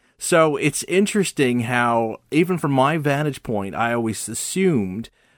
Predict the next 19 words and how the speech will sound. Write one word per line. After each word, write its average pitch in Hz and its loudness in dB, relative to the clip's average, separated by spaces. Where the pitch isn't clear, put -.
that 127 2
when 143 -2
we're 151 0
talking 220 -4
about 196 2
psychological 170 -2
safety 151 -4
in 127 -4
organizations 127 -4
or 131 -2
in 135 -4
our 117 -6
communities, 151 0
it's - -6
really 214 2
just 165 -2
about 117 -2
feeling 135 2
included. 110 0